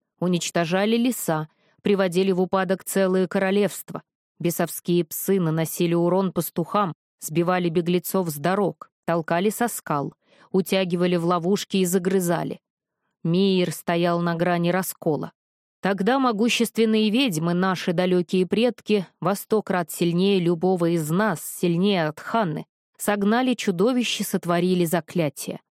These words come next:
Они создали на землях Старого Света гробницу для бесов и отправили тварей в сон, ибо убить их даже они были не в силах. Чудища уснули в своей колыбели, и мир устоял.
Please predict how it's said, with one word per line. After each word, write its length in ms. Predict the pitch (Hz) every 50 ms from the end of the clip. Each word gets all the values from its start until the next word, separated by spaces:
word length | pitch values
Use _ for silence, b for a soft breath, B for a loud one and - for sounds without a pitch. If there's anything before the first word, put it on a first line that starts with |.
| _ _ _ _ _
Они 340 | - 170 175 180 196 220 240
создали 540 | 214 - 190 196 226 214 180 180 202 196 202
на 160 | 196 196 196
землях 420 | 170 180 220 220 214 202 196 185
Старого 460 | - - - 202 202 208 214 196 196 190
Света 440 | - - 180 180 220 226 - 202
гробницу 720 | 190 175 190 202 196 180 180 208 240 247 190 - - - 160
для 220 | 156 170 175 170
бесов 540 | 165 170 220 247 - - - - - - - _ _ _ _ _
и 100 | - 180
отправили 580 | 196 202 - - - 185 190 214 208 208 208 202
тварей 380 | - - 170 190 208 208 220
в 60 | 208 -
сон, 460 | - - - 240 233 180 139 151 - _ _ _ _ _ _ _
ибо 220 | - 175 180 165
убить 400 | 180 190 190 160 185 214 202 -
их 180 | 196 190 156 151
даже 380 | 156 147 180 185 185 170 185 185
они 280 | 185 180 180 214 233
были 200 | 180 156 156 160
не 160 | 160 165 180
в 40 | 175
силах. 500 | - - - 165 143 135 113 - - - _ _ _ _ _ _ _ _ _ _
Чудища 540 | - 190 180 165 156 175 180 - - - 220
уснули 520 | 233 233 - - - 185 165 156 160 185
в 60 | -
своей 420 | - - 214 220 220 196 175 175 170
колыбели, 680 | - - 185 165 165 147 139 151 147 147 151 147 - _ _ _ _ _ _ _
и 200 | - 175 170 160
мир 480 | 151 156 165 175 175 170 165 160 165 - _ -
устоял. 680 | 160 147 - - - 170 160 165 180 190 170 156 180